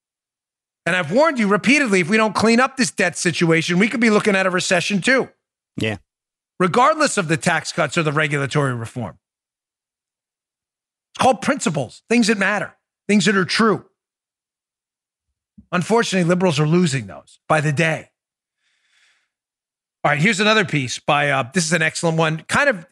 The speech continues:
Speaker 1: hitting on a point I had told you about Census Bureau data last week. Stephen Moore, Fox, uh, Fox News dot com. Worth your time. What's the other liberal talking about? "Oh, middle class incomes aren't going up." Some lunatic, like, posted on my Facebook that I was lying about this.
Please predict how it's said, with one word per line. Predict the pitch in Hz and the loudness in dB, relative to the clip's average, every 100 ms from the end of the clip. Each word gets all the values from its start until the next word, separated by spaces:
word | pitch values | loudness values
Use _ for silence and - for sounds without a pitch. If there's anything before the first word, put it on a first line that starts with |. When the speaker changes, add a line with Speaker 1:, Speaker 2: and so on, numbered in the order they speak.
| - | -2
Speaker 1:
hitting | 160 233 214 | 0 2 2
on | 185 | 0
a | 165 | -2
point | - 185 | 0 0
I | 175 | 0
had | 151 | 0
told | 170 147 | -2 -2
you | |
about | 151 135 | -2 -2
Census | 160 156 151 | -4 -4 -6
Bureau | 180 170 | 0 0
data | 160 170 165 | 2 0 0
last | 156 147 | 0 0
week. | 202 160 | -2 -2
Stephen | - 208 202 | 0 2 4
Moore, | 214 190 | 4 2
Fox, | 127 165 156 - | 0 0 0 0
uh, | 165 147 | 2 2
Fox | 135 165 - | 2 -2 0
News | 196 165 - _ _ - | 0 0 -4 _ _ -4
dot | 151 - | -4 -2
com. | 180 135 - _ _ _ | -2 -2 -8 _ _ _
Worth | 165 180 190 | 0 0 0
your | 208 | -2
time. | 208 226 143 - _ _ _ _ _ _ | 0 0 0 -6 _ _ _ _ _ _
What's | - 196 - | -4 -2 0
the | 262 | 0
other | 294 285 | 2 0
liberal | 208 165 147 | 0 0 -2
talking | 123 139 117 135 | -2 -2 -4 -2
about? | - | 0
"Oh, | 262 - | 0 0
middle | 254 269 | 0 0
class | 233 240 226 - | 0 0 0 0
incomes | 262 220 190 | -2 0 2
aren't | 220 220 | 0 2
going | 226 | 2
up." | 226 | 0
Some | 151 226 | -2 -2
lunatic, | 214 254 254 - 147 156 | 0 2 0 -2 -6 -4
like, | 151 | -2
posted | 175 190 - | 0 0 0
on | 185 | -2
my | 175 165 | 0 -2
Facebook | 190 196 - 160 | -2 -2 -2 -4
that | 170 | -2
I | 160 | -2
was | 139 | -2
lying | 170 220 254 190 | 0 2 0 -2
about | 143 127 - | -2 -4 -8
this. | 78 | -20